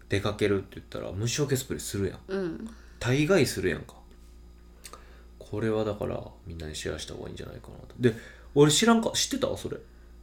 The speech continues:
Speaker 2: いや、知らんかったし、
Speaker 1: うん。
Speaker 2: うーんと、そうそう。知らんかったし、みんな、
Speaker 1: うん。
Speaker 2: その、効果に懐疑的やったから、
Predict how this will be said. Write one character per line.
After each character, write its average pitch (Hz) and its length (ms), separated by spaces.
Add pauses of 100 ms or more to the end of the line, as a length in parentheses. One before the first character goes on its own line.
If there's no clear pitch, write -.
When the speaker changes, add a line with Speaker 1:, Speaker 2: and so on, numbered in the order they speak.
(140)
Speaker 2:
い 220 80
や、 214 80
知 214 140
ら 254 100
ん 294 80
か 233 80
っ - 100
た 190 100
し、 247 460
Speaker 1:
う 101 40
ん。 - 140 (500)
Speaker 2:
う - 20
ー 190 400
ん 185 60
と、 170 680
そ - 220
う - 60
そ - 300
う。 - 520
知 - 160
ら 240 100
ん 233 80
か 226 120
っ 220 100
た 220 100
し、 220 140
み 233 160
ん 262 80
な、 190 220
Speaker 1:
う 180 40
ん。 - 40
Speaker 2:
そ 202 120
の、 180 280 (280)
効 233 240
果 180 160
に 170 300 (500)
懐 196 260
疑 196 160
的 214 240
や 208 100
っ 196 100
た 185 100
か 180 160
ら、 226 380